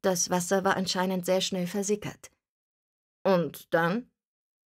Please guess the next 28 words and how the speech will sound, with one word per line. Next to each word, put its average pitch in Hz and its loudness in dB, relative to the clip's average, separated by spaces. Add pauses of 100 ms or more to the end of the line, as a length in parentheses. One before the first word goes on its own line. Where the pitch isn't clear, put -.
Ich 240 -2
habe 247 6
sie 240 6
umgedreht. 196 4 (540)
Mir 226 4
ist - 0
auch - -6
gar 202 4
nicht 202 0
aufgefallen, 214 6
dass 180 2
sie - -4
mit 208 -4
dem 202 4
Gesicht 196 4
im 190 0
Wasser 233 2
gelegen 180 0
hat. 175 -8 (480)
Aber 220 6
wahrscheinlich 220 4
war - -2
ich - -8
durch 202 -4
das - -2
Elektrokabel 202 2
so 180 4
abgelenkt. 175 -2